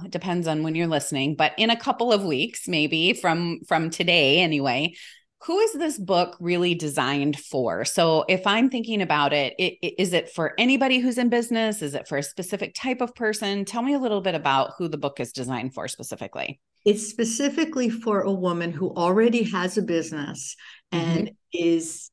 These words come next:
Speaker 2: just has not gotten over that hundred thousand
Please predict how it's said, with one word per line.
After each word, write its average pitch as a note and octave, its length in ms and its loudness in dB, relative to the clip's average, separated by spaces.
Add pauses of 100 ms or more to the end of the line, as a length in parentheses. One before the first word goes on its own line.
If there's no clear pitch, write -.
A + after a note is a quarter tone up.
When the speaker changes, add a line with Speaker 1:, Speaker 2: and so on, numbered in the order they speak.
(100)
Speaker 2:
just F#3 500 0
has D#3 400 -8
not E3+ 640 0
gotten D#3 340 -2
over C#3+ 300 -4
that D3 180 -6
hundred D#3 460 -6
thousand D3 580 -4